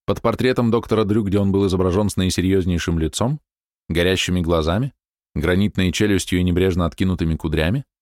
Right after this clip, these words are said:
появилась подпись "Недолговечный памятник, обеспечивающий односуточное бессмертие". Достопочтенный доктор Джон Дженнисон Дрю, Б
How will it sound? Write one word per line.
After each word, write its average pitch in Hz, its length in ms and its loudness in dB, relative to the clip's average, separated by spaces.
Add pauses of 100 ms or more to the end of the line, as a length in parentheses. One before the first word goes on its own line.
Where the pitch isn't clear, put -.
(380)
появилась 160 480 0
подпись 131 460 -2
"Недолговечный 95 720 0
памятник, 87 600 -4 (280)
обеспечивающий 107 1040 0
односуточное 98 760 -2
бессмертие". 98 800 -4 (2000)
Достопочтенный 107 840 0
доктор 104 400 0
Джон 98 260 0
Дженнисон 92 560 0
Дрю, 98 240 2
Б 87 260 0